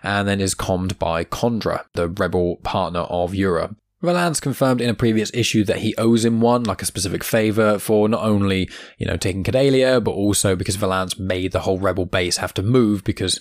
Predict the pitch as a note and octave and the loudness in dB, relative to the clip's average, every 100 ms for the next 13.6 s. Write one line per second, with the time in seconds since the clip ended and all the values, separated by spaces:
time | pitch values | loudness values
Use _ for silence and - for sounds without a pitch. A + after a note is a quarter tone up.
0 | - - F#2+ F#2 F2+ F#2 F2+ F#2+ - - | -6 -4 -2 -2 -2 -2 -2 -4 -4 -4
1 | - F#2+ F2+ G2 F#2 G2 F#2 F2+ F2+ F#2+ | -4 -4 -4 -4 -4 -6 -4 -2 0 0
2 | G#2 G#2 G2 G#2+ F#2+ F#2 F2+ G2 F#2 - | 0 0 0 -2 -2 -6 -2 0 0 -2
3 | C3 B2 A#2 - - - - - D3+ C3 | 0 2 2 0 -12 -14 -4 2 2 2
4 | A2+ - - C#3 A#2+ G#2+ A2+ G#2+ G2 G#2 | -2 -10 -4 0 0 0 0 0 -2 -2
5 | G2 - G#2 - F#2+ F2+ F2+ - G2+ F2+ | -2 -4 -4 -4 -4 -4 -4 -2 -2 0
6 | F#2 - - - E3 G#3+ F#3+ D3 C#3+ C#3 | -2 -4 -8 -2 2 2 2 2 2 4
7 | C3+ - C3+ B2+ - A#2 G#2+ - - A#2 | 2 2 -2 -2 -2 -2 0 -2 0 0
8 | A2+ A2 G#2 G2+ G2 G2 F#2 - - C3+ | 0 0 0 0 0 -2 -4 -2 2 4
9 | C#3 C3+ - - - - A2 A2+ B2+ B2 | 4 2 -2 -6 -12 -4 0 2 2 0
10 | - A2 G2+ G#2 G2+ G2+ F#2+ G2+ G2 - | 0 0 2 2 2 0 0 0 0 -2
11 | - A2 - - G#2 - G2+ F#2 F2+ G#2 | -2 -2 -2 -4 -2 -2 0 0 -2 -4
12 | G2+ G2 F#2 F#2+ G#2 G2+ F#2+ F2+ G#2 G2 | -2 0 0 -2 -2 -2 -2 -2 -2 -2
13 | - G2 F#2+ F#2+ F#2 | -2 -2 -2 -2 -2